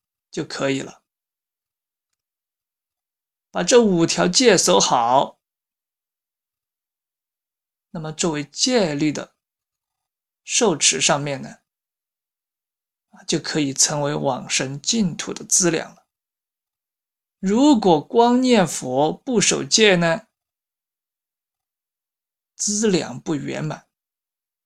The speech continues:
啊，虽然也有很大的功德，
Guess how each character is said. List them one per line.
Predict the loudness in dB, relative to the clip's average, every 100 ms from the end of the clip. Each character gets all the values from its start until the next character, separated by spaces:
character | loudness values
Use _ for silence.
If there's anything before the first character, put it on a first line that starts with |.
| _ _ _ _ _ _ _ _ _ _ _ _ _ _ _ _ _ _ _ -20
啊， | -14
虽 | -6 2 2
然 | 2 0
也 | -2 -2
有 | -2 -6 -12 _ _ _ _ _ _ _ _ _ _ _ _ -12
很 | -8 -8 0
大 | 0 0
的 | -4
功 | 0 2 2
德， | 0 -10